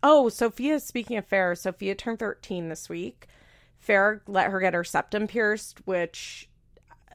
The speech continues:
caused a huge outrage, but also, like, a bunch of people coming out to support it. I don't know. I feel like as far as facial piercings go, like, would I let a thirteen-year-old get a facial piercing?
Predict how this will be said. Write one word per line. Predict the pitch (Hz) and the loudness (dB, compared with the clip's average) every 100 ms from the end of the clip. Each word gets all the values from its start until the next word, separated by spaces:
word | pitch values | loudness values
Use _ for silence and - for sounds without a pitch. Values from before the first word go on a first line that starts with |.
| - | -20
caused | - - 220 214 185 208 | -8 4 6 6 2 -6
a | |
huge | 196 - 208 196 175 - | -8 -6 -6 -6 -8 0
outrage, | 170 165 - 185 180 185 180 - - | 4 4 4 0 0 -2 -4 -10 -6
but | - 185 | -2 2
also, | 180 180 190 | 2 0 -4
like, | 185 185 175 165 - - | -2 -2 -4 -6 -14 -8
a | 190 | 0
bunch | 185 180 - | 0 0 -6
of | |
people | 196 175 | -10 -10
coming | 175 185 180 | -10 -10 -8
out | 170 - | -8 -8
to | 185 | -12
support | 196 - 190 175 | -12 -8 -6 -4
it. | 175 175 - - _ _ _ _ - | -2 -4 -8 -18 _ _ _ _ -2
I | 349 | 0
don't | 208 | 0
know. | 175 180 185 180 - | 0 0 0 -4 -4
I | 302 | 0
feel | 320 359 | 4 6
like | 359 330 | 6 4
as | 320 | 0
far | - 226 226 | 4 6 6
as | 214 | 4
facial | - 202 208 226 | -2 -4 -2 -4
piercings | 202 233 214 - 208 | -4 -4 -4 -8 -8
go, | 214 214 | -4 -4
like, | 202 | -4
would | 196 185 | -4 0
I | 185 196 | 0 0
let | 196 | -2
a | |
thirteen-year-old | 196 190 175 - 196 185 180 | -4 -6 -8 -10 -8 -4 -4
get | 175 170 | -4 -6
a | |
facial | - 170 165 180 | -6 -8 -8 -10
piercing? | - 185 - 190 190 190 | -8 -8 -6 -6 -6 -10